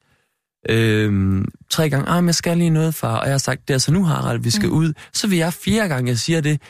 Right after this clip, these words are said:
Speaker 1: sige det meget, meget mere bestemt, sige, "Nu er det fandme nu, Harald. Jeg vil
Speaker 2: Mm.
Speaker 1: da ud af den
Speaker 2: Ja,
Speaker 1: dør
Speaker 2: du
Speaker 1: nu,"
Speaker 2: bander
Speaker 1: ikke?
Speaker 2: også alt
Speaker 1: Og jeg kan
Speaker 2: muligt.
Speaker 1: sagtens
Speaker 2: Ja.
Speaker 1: finde på at bande, ikke?
Speaker 2: Ja.
Speaker 1: Men nu vil jeg have dig ud af døren. Men jeg siger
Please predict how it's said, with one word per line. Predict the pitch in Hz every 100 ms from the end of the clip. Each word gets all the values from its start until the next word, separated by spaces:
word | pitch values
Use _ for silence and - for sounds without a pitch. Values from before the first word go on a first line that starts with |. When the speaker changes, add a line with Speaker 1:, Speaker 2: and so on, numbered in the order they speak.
| -
Speaker 1:
sige | - 185
det | 131
meget, | 127 190 226
meget | 113 101
mere | 127
bestemt, | 117 120 113
sige, | - - - -
"Nu | 247
er |
det | 196 135 - _ _ -
fandme | 196 220
nu, | 156 151
Harald. | 107 104 113
Jeg | -
vil |
Speaker 2:
Mm. | 135
Speaker 1:
da |
ud | - 220
af |
den | 139 135
Speaker 2:
Ja, |
Speaker 1:
dør | 135
Speaker 2:
du | 123
Speaker 1:
nu," | 104
Speaker 2:
bander | 202
Speaker 1:
ikke? | 269
Speaker 2:
også | 208 - -
alt | 185
Speaker 1:
Og | -
jeg |
kan | 127
Speaker 2:
muligt. | 127
Speaker 1:
sagtens | 185 196 151
Speaker 2:
Ja. | -
Speaker 1:
finde | 113
på | 107
at | 123
bande, | 98 104 123
ikke? | 170
Speaker 2:
Ja. | 202 - - _
Speaker 1:
Men | 156
nu |
vil | 208
jeg | 196
have | 147
dig | 151
ud |
af | 151
døren. | 143 131 123
Men | 143
jeg | 139
siger | -